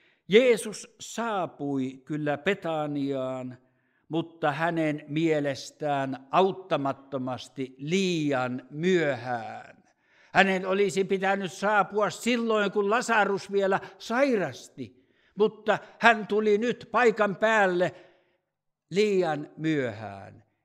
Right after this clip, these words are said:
Ei ole enää mahdollisuutta. Sinä, Herra, tulit tänne Betaniaan, mutta sinä tulit liian myöhään. Martan mielestä Jeesuksen saapuminen tapahtui liian myöhään.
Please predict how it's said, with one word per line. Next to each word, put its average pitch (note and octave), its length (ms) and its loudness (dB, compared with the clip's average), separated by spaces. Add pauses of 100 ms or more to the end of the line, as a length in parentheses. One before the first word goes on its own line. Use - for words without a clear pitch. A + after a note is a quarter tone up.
(180)
Ei G3 220 4
ole E3+ 300 0
enää D3+ 540 -4
mahdollisuutta. A#2+ 1000 -6 (180)
Sinä, A3 340 0
Herra, G#3+ 300 0
tulit A#3 440 -4
tänne D#3+ 240 -4
Betaniaan, C3 960 -6 (340)
mutta G3+ 400 -4
sinä G3 360 -2
tulit E3 480 -4 (300)
liian A#2+ 760 -2 (220)
myöhään. C3+ 920 -4 (560)
Martan E3 520 -4
mielestä C3+ 840 -6 (380)
Jeesuksen C3 840 -4 (140)
saapuminen G#2+ 1040 -4 (160)
tapahtui B2+ 680 -6
liian A#2+ 400 -2
myöhään. A#2+ 640 -4